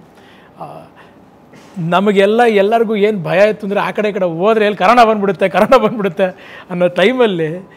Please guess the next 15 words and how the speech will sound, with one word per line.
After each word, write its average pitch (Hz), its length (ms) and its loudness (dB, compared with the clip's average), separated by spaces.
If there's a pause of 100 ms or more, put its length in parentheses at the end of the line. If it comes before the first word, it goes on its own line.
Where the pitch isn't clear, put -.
(240)
ಅವ್ರು 190 220 2
ಅದನ್ನೆಲ್ಲ 185 360 -2
ಬಿಟ್ಟು 165 440 -6
ಅವ್ರು 226 140 0
ಆಚೆ 196 200 -6
ತಿರುಗ್ತಾ 208 440 0
ಇದ್ರು. 156 340 -4 (540)
So 180 60 -12
ಹಾಗಾಗಿ 160 500 -6
hats 156 400 -4
off 214 160 -4
to 170 100 -16
you 139 100 -12
people, 135 360 -20
ಒಳ್ಳೇದಾಗಲಿ. 156 680 -8